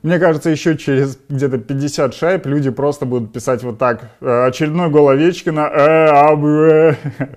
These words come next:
<laughs> У Саши на этой неделе семьсот сорок второй гол и чистое четвертое место. Э, вот правда, оригинальное что-то найти в этих голах очень сложно,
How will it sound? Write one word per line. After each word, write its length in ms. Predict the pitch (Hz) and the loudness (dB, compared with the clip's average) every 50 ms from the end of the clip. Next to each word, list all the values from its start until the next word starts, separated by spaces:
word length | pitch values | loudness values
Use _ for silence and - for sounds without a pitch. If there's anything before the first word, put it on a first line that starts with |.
| - - - | -20 -20 -14
<laughs> 400 | - 226 262 269 277 254 - - | -12 -10 -10 -8 -8 -10 -8 -6
У 120 | - 147 | -6 -6
Саши 340 | 143 - 190 175 151 - 147 | -2 0 0 0 0 -2 -4
на 80 | 139 139 | -4 -4
этой 220 | 135 120 - 135 | -4 -4 -4 -4
неделе 320 | 139 139 135 147 139 135 131 | -4 -2 -2 -2 -2 -2 -4
семьсот 420 | - 147 143 127 - 151 139 - | -4 -8 -10 -8 -6 -8 -8 -6
сорок 240 | - 147 143 127 - | -6 -6 -6 -6 -6
второй 320 | - - 139 139 135 123 | -6 -4 -4 -2 -2 -2
гол 220 | 117 139 170 175 - | 0 0 0 0 -2
и 140 | - 165 | -4 -6
чистое 340 | 127 170 175 - - 156 143 | -6 -6 -6 -6 -4 -6 -6
четвертое 520 | 139 - 160 147 165 170 147 123 - 123 120 | -6 -6 -6 -4 -2 -2 -2 -2 -2 -4 -4
место. 540 | 127 151 180 180 185 - 170 156 147 135 - | -4 -6 -6 -8 -8 -4 -4 -2 -2 -4 -4
Э, 280 | 135 131 127 127 123 | -4 -2 0 0 0
вот 240 | 120 127 131 131 - | 0 0 -2 -2 -2
правда, 500 | - 147 160 165 143 135 131 127 120 - - - 147 143 | -2 0 0 0 0 -2 -2 -2 -4 -6 -12 -14 -12 -6
оригинальное 680 | 143 147 139 135 135 135 139 151 151 143 131 127 127 | -4 -4 -4 -2 -2 -2 -2 -2 -2 -2 -2 -4 -4
что-то 260 | 123 - 135 123 - 131 | -6 -6 -8 -8 -6 -6
найти 320 | 127 127 131 131 - 143 | -6 -6 -6 -6 -6 -6
в 60 | 127 | -6
этих 240 | 127 110 120 117 113 | -6 -6 -8 -8 -6
голах 380 | 127 127 143 160 175 175 - - | -4 -2 -2 -2 -2 -4 -8 -8
очень 340 | - 143 135 135 - 123 117 | -6 -6 -6 -6 -8 -10 -12
сложно, 500 | 117 - 139 156 180 180 180 165 139 - | -10 -6 -4 -4 -4 -4 -4 -6 -8 -8